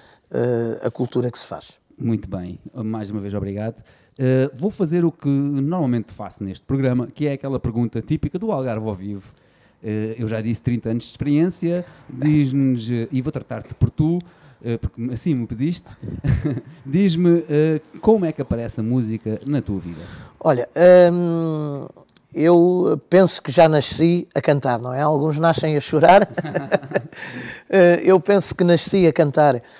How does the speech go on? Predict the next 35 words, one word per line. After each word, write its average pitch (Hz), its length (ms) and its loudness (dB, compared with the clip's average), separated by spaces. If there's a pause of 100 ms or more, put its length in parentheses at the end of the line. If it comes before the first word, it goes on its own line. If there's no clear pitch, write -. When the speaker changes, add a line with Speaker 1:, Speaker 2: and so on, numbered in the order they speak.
(220)
Speaker 1:
porque, 156 800 6
hum, 135 400 -6 (140)
eu 170 180 6
com 170 220 -2
cinco 160 320 -4
anos 143 220 -2
de 143 80 0
idade 143 340 4 (500)
cantei 139 380 4
a 135 60 2
minha 135 200 -2
primeira 135 360 0
vez 147 500 -2
Speaker 2:
Ok. 101 260 -20 (400)
Speaker 1:
e 143 100 -2
foi 160 180 4
logo 143 240 6
ao, 139 180 2 (380)
ao 135 120 2
lado 143 400 2
de 135 140 -8
um 139 160 -6
grande 135 480 -2 (720)
cantor, 143 680 4
eh, 131 340 0
talvez 135 400 4
a 139 60 6
maior 139 340 6
voz 135 300 2
que - 100 -10
nós 131 240 -2
temos 131 240 -4
na 139 100 -2
música 147 460 0
ligeira 135 680 4